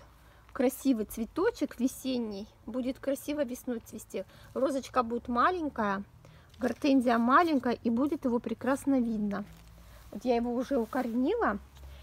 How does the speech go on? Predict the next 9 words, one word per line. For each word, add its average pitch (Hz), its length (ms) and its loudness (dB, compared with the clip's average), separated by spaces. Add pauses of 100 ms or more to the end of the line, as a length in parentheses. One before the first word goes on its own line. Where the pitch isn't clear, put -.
(120)
и 233 80 -4
высадила 254 560 0
вот 226 240 -2 (560)
сюда. 202 420 -2 (520)
Также 269 340 4
высадила 233 640 0
я 247 240 4
сюда 220 500 6 (640)
почвопокровную 233 1160 2